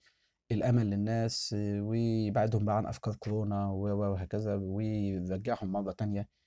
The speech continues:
لفكرة، آه،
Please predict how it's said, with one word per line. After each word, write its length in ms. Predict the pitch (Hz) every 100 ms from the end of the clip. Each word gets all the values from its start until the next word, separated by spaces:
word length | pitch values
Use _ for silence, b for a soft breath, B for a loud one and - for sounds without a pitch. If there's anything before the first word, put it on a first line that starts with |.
| _
لفكرة، 500 | 98 98 127 123 101 98 _ _ _ _ _ _ -
آه، 1300 | 98 98 95 92 92 90 90 90 90 90 90 87